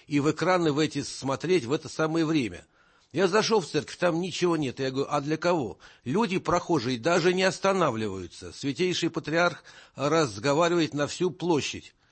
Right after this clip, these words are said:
И, конечно, от людей, кроме, простите, ну, некоторого осуждения, ничего нет. Но и сказано в Священном Писании: «Не мечите бисер перед свиньями».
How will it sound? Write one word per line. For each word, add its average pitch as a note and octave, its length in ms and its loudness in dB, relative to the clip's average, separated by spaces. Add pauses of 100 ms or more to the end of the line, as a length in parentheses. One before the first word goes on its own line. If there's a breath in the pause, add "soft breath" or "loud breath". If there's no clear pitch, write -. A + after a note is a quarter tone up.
(220)
И, C#3+ 100 -6
конечно, D3 540 0
от C#3 240 -4
людей, D3 300 0
кроме, D3 360 -2
простите, C3+ 760 -6 (180)
ну, C3+ 480 -4 (260)
некоторого C3+ 520 -4
осуждения, C#3 600 -4
ничего C#3+ 280 -2
нет. C3+ 160 -4
Но D3+ 200 2 (440)
и - 80 -6
сказано F#3+ 480 4
в - 40 -2
Священном E3 600 2
Писании: D3+ 420 0
«Не D#3+ 140 2
мечите F3+ 480 2
бисер D3+ 480 0
перед D#3 280 4
свиньями». A2 560 -2